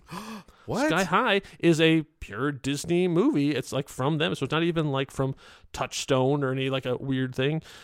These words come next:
Speaker 2: It's, it's a pure Disney, M-, Walt Disney Studios movie, and it's not available. So
Speaker 1: S-, starring, which I, he appears on my list at least once,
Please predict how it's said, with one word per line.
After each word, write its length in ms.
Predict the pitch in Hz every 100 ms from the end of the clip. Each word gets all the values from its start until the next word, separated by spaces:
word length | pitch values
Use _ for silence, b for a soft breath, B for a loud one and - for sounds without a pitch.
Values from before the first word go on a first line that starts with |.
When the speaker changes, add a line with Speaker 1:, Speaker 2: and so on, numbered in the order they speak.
| B
Speaker 2:
It's, 340 | 160 - - - b
it's 180 | 151 151
a 100 | 143
pure 300 | 147 151 143 120 -
Disney, 460 | 143 143 151 151 151 -
M-, 120 | 123 -
Walt 380 | 131 151 - 139
Disney 320 | 147 139 147
Studios 580 | - 160 175 151 156 -
movie, 280 | 214 320
and 100 | 123
it's 140 | 143 -
not 160 | 160
available. 460 | 165 226 302 180 233 -
So 200 | - 147
Speaker 1:
S-, 220 | 139 135 -
starring, 540 | - - 147 143 135
which 340 | 135 135 127 - _ 123
I, 120 | 117
he 200 | - 131
appears 320 | 120 139 120
on 120 | 123
my 160 | 117 190
list 420 | 127 95 - - _ -
at 100 | 107
least 220 | 110 107
once, 320 | 101 101 -